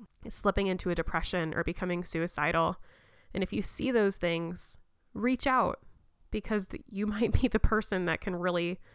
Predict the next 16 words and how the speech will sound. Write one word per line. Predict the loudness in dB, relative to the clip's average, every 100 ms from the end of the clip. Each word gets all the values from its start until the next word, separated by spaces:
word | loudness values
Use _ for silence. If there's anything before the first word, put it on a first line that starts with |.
| _ _
honestly | 6 6 6 2 0
save | 2 2 2
their | 2 4
life, | 4 2 0 -6 -20 -20 _ 2
or | 6
at | 6
least | 4 0 0
h-, | -4 -6 _ -2
help | 2 4
them | 2 2
get | 2 0
the |
help | 0 0 0
that | -4
they | -4
need. | -4 -4 -6